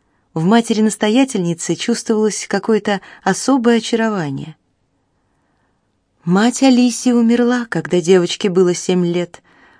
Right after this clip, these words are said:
Болезненная, долгая, изнуряющая смерть. Рак. Господь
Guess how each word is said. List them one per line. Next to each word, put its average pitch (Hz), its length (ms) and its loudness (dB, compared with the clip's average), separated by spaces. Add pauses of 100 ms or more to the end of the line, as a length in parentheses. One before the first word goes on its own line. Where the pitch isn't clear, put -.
(220)
Болезненная, 190 920 2
долгая, 196 560 0
изнуряющая 175 840 0
смерть. - 560 -10 (600)
Рак. - 460 -6 (720)
Господь 202 580 -2